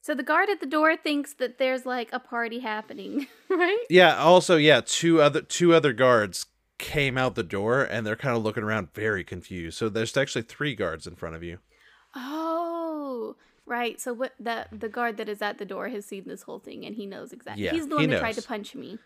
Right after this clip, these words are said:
Speaker 2: He tried to punch you and didn't do very good.
Speaker 1: Mm-hmm.
Speaker 2: Mm-hmm.
Speaker 1: I'm gonna try and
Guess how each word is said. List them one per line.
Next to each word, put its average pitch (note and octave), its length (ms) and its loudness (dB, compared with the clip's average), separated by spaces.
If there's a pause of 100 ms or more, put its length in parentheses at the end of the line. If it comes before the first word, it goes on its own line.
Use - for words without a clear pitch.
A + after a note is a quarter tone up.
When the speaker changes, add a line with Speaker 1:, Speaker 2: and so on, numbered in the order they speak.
Speaker 2:
He - 180 -4
tried C#3 220 2
to - 40 -4
punch G#2 300 -6
you F2 80 -6
and D#2+ 80 -8
didn't F2+ 280 -8
do F2 160 -6
very E2 180 -8
good. F2+ 300 -10 (800)
Speaker 1:
Mm-hmm. A3 320 -10 (640)
Speaker 2:
Mm-hmm. E2+ 260 -12 (1500)
Speaker 1:
I'm A#3+ 180 -8
gonna G3+ 240 -10
try G3+ 300 -12
and - 280 -14